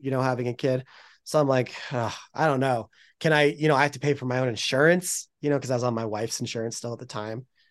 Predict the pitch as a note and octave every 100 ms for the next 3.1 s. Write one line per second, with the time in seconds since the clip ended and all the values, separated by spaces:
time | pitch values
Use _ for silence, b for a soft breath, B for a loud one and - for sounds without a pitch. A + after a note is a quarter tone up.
0 | _ A#2+ A#2 G#2+ G#2 G2+ C#3+ B2 A2 D#3+
1 | B2+ A2+ A#2 G#2+ F#2 G#2 A#2 G#2+ G2+ A2
2 | G#2+ D3+ D3 F#3+ C#4 D3 D3 C3 A#2 A2
3 | -